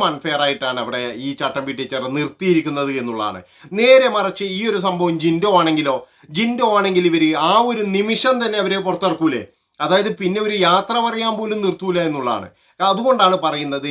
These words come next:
ജിൻഡോക്കും ടീമിനും ഒരു നിയമമാണ്, അതുപോലെ തന്നെ ഈ ചട്ടമ്പികൾക്കും ഒരു നിയമമാണ്. അവിടെ അങ്ങനെയാണ് നടക്കുന്നത് ഇപ്പോൾ. ഇതിനാണെങ്കിൽ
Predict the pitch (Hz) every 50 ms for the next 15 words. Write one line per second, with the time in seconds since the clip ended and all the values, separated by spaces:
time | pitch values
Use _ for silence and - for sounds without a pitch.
0 | 143 143 175 175 175 185 208 220 220 - - 214 214 202 180 165 156 156 156 156
1 | 156 143 135 131 143 143 135 127 123 131 143 143 139 131 127 123 120 120 117 -
2 | _ _ - - - 143 147 165 180 185 190 180 170 165 160 147 143 139 135 131
3 | 143 139 - 170 156 - - 196 208 202 208 185 170 160 - 143 135 131 127 123
4 | 120 117 117 123 135 135 127 117 107 95 95 95 _ _ _ - - 156 170 190
5 | 202 180 180 202 220 220 220 226 233 226 202 196 190 190 - 240 233 240 233 226
6 | 190 170 196 160 127 113 - - 156 175 165 233 240 214 190 190 190 180 180 175